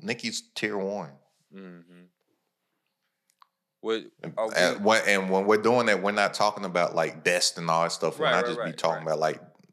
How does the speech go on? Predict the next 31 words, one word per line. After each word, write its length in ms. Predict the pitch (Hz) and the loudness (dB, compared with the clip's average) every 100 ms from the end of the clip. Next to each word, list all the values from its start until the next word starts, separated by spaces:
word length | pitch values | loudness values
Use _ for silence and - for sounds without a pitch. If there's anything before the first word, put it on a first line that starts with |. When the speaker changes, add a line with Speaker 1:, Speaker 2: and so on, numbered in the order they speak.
| _ _ | _ _
Speaker 1:
the 160 | - 52 | -18 -8
biggest 640 | 67 95 73 69 - - - | -2 -2 -2 -6 -6 -6 -8
and 160 | 80 76 | -10 -8
the, 60 | 71 | -8
Speaker 2:
Yeah. 400 | 101 92 78 71 | -10 -12 -16 -14
Speaker 1:
the 160 | 76 73 | -10 -6
richest 600 | 78 95 - 76 - - | -2 -2 -2 -4 -8 -8
and 300 | 73 71 69 | -12 -12 -14
the 220 | 69 - - _ _ _ _ | -14 -14 -18 _ _ _ _
powerful 720 | - 98 95 80 - 80 76 | -2 2 2 0 -4 -10 -10
and 100 | 73 | -10
all 160 | 80 82 | -6 -4
that 160 | 85 82 | -4 -4
type 240 | 80 - | -10 -12
of 80 | 76 | -16
stuff. 300 | - 78 76 _ _ _ - _ _ _ _ - | -14 -14 -16 _ _ _ -20 _ _ _ _ -18
Speaker 2:
You 120 | 101 | -12
know, 260 | 110 110 - | -8 -8 -8
you 160 | 98 | -16
know 140 | 107 113 | -10 -8
Speaker 1:
Because 200 | 107 90 | -2 2
Speaker 2:
who 60 | |
I 40 | 90 | 2
Speaker 1:
I 40 | |
Speaker 2:
gotta 140 | 90 101 | 2 -2
Speaker 1:
would 80 | 98 - _ _ | -8 -18 _ _
Speaker 2:
throw 260 | 110 117 120 | -8 -8 -8
in 80 | |
there? 240 | 123 120 117 | -10 -8 -10
Bad 400 | 98 98 98 90 | -10 -10 -10 -10
Bunny. 320 | 98 92 82 | -14 -14 -20